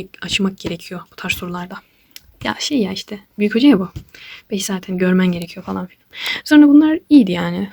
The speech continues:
Fena değil. Hani sürekli hani çözdüğüm sorularda hani böyle egzantrik bir soru yoktu. Şunlar, hatta şunu arkadaşlar, böyle bir soruyu bilgisayar malın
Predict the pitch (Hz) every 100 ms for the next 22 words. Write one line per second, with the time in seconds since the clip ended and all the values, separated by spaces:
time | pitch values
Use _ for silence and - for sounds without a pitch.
0 | - _ _ - 220 214 214 175 - -
1 | 190 190 208 _ _ _ - 202 196 190
2 | 208 - - 208 196 202 - 185 185 175
3 | 175 180 185 185 - - - - - 202
4 | 185 190 180 196 - 202 - - - 190
5 | 185 185 - 190 - - - - - -
6 | - - - - - 233 233 220 254 -
7 | 226 - 240 233 208 196 208 202 208 202
8 | - 214 196 185 214 196 196 226